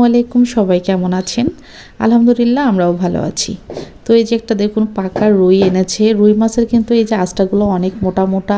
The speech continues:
আমার কাছে তো উঠাইতে কষ্টই হয়ে যায়। তো যাই হোক, মাছ কাটতে আমি অনেক পছন্দ করি, যে কোনো মাছ আমি নিজেই কাটি সব সময়।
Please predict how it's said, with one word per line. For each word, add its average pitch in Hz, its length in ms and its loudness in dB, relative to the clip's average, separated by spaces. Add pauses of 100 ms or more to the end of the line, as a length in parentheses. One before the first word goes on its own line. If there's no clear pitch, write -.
আমার 175 200 -2
কাছে 196 200 -4
তো 208 160 -6
উঠাইতে 196 400 0
কষ্টই 196 400 0
হয়ে 196 240 2
যায়। 202 260 -4 (500)
তো - 120 -4
যাই 247 200 2
হোক, 247 160 2
মাছ 226 260 2
কাটতে 240 260 -2
আমি 214 200 0
অনেক 202 300 0
পছন্দ 214 360 0
করি, 214 320 0
যে 214 140 -2
কোনো 214 240 0
মাছ 208 380 2
আমি 202 180 2
নিজেই 180 360 2
কাটি 160 260 -6
সব 160 200 -4
সময়। - 340 -10